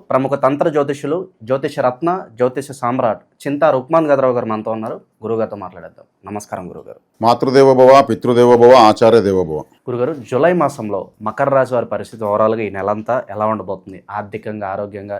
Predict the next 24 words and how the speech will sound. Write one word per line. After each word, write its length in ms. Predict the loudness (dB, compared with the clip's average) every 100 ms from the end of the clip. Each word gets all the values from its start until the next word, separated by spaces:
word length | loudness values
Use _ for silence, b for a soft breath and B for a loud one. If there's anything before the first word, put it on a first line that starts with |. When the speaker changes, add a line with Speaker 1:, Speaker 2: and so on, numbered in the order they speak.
| -10
Speaker 1:
ఎలా 140 | -10 -10
ఉంటుంది? 300 | -14 -20 -10 -6
పాజిటివ్‌గా 440 | -6 -6 -8 -8 -10
ఉంటుందంటారా, 520 | -14 -18 -18 -16 -16
నెగిటివ్‌గా 380 | -16 -16 -16 -16
ఉంటుందంటారా? 460 | -16 -20 -20 -20 -16
ఎలాంటి 360 | -10 -8 -8
జాగ్రత్తలు 360 | -8 -10 -10 -18
తీసుకోవాలి 360 | -20 _ _ _
గురుగారు? 260 | _ _ _ _ _ -4
Speaker 2:
రెండు 180 | 2 6
వేల 100 | 8
ఇరవై 220 | 8 8
ఐదు 240 | 6 2
జూలై 240 | 2 4 4
మాసంలో 400 | 2 0 -2 0
మకర 260 | 0 0
రాశి 200 | 0 0
వాళ్ళకు 240 | -2 -4 -6 -2
చాలా 160 | 0 0
బాగుంటుందండి. 560 | -2 -4 -8 -14 -16 _ _ _ _ _ _ _ -12
ఎందుకంటే 680 | -6 -4 -2 0 0 -2 -8 _ _ _ _ _ _ -8
ఈ 60 | -4
మధ్యకాలంలో 880 | -2 0 2 4 4 2 0 -4